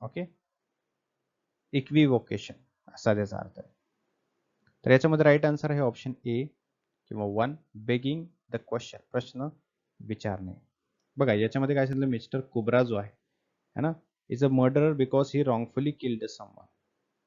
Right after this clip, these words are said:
बरोबर? यामध्ये मर्डरर हा शब्द त्याच्या अर्थानेच wrongfully killed someone याचाही अर्थ दर्शवत आहे. बरोबर ना?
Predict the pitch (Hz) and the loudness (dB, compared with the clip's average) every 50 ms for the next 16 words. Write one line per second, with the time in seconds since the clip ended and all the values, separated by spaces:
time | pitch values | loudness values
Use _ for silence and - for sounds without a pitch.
0 | _ _ _ _ _ _ _ _ _ _ _ - 127 156 180 196 185 - _ _ | _ _ _ _ _ _ _ _ _ _ _ -2 0 2 2 2 0 -4 _ _
1 | _ _ - 143 151 160 165 165 180 175 156 147 143 143 147 165 160 170 185 170 | _ _ 2 4 4 6 6 4 2 2 2 4 4 4 4 4 4 2 2 0
2 | 160 143 147 151 147 - - 147 143 143 135 156 160 170 175 - - _ _ _ | 0 0 -2 -2 -2 -2 -4 -4 -4 -2 0 0 0 0 0 -4 -10 _ _ _
3 | _ _ _ _ _ - 135 127 147 151 - - 135 131 131 127 - 143 143 147 | _ _ _ _ _ -8 -4 0 0 0 0 2 0 -2 -2 0 -2 -2 0 0
4 | 160 165 - - _ _ _ _ _ _ _ - 107 123 131 135 147 147 - - | 0 -2 -4 -10 _ _ _ _ _ _ _ -2 2 4 4 4 2 0 -2 0
5 | 180 185 190 185 - 170 165 160 - 160 139 131 127 117 113 110 110 110 - 127 | 0 2 2 2 2 2 2 2 0 -2 0 0 0 0 0 0 -2 0 0 -2
6 | 120 123 156 156 - 131 127 120 - - 120 - 110 104 - - 98 98 - _ | 0 0 -2 -2 -2 -2 -2 -2 -4 -6 -6 -4 -6 -6 -6 -12 -16 -16 -16 _
7 | _ _ _ _ _ _ _ _ _ _ _ _ _ _ _ _ _ _ _ _ | _ _ _ _ _ _ _ _ _ _ _ _ _ _ _ _ _ _ _ _
8 | _ _ _ _ - - - 120 123 143 151 156 151 165 | _ _ _ _ -20 -12 -4 0 2 4 4 2 2 0